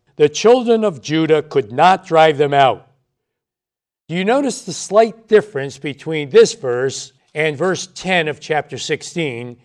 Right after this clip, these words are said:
in reference to Ephraim? Verse ten of sixteen, once again, "And Ephraim did not drive out the Canaanites who dwelt in Gezer,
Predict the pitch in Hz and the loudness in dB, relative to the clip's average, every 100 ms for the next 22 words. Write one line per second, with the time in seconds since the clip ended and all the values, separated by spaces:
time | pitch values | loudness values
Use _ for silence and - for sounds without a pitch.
0 | _ 139 135 143 139 135 - - 135 147 | _ -10 -4 -4 -4 -8 -12 -14 -10 -6
1 | 156 143 113 90 85 _ _ _ _ _ | -6 -6 -10 -10 _ _ _ _ _ _
2 | _ 135 127 - 151 135 - 143 - 156 | _ -8 -8 -8 -6 -6 -8 -10 -8 -10
3 | 143 139 131 135 147 160 165 - _ _ | -8 -8 -10 -4 -2 -2 -6 -14 _ _
4 | _ _ _ 151 160 190 208 - 185 165 | _ _ _ -4 -2 -2 -2 -2 -4 -4
5 | 127 139 120 180 196 196 175 165 165 151 | -6 -8 0 2 2 0 0 2 2 0
6 | 139 - 160 151 147 147 143 - _ 147 | -6 -6 -4 -2 -2 -2 -6 -20 _ -12
7 | 117 139 147 143 131 113 135 120 131 123 | -4 -2 -2 -4 -8 -2 -2 -2 -6 -8